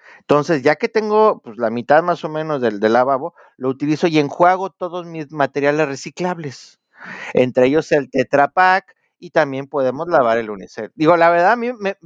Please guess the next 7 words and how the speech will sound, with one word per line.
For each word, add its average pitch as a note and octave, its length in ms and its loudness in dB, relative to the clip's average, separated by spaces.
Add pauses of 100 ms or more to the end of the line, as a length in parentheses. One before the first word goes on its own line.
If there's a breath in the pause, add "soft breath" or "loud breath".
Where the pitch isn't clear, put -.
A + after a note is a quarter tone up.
me, D#3 320 0
me, D3+ 640 0
me D3+ 160 -2
encantó D#3 720 0 (420 soft breath)
porque D3 220 0
dije, D3+ 120 0
"Oye, D#3+ 200 0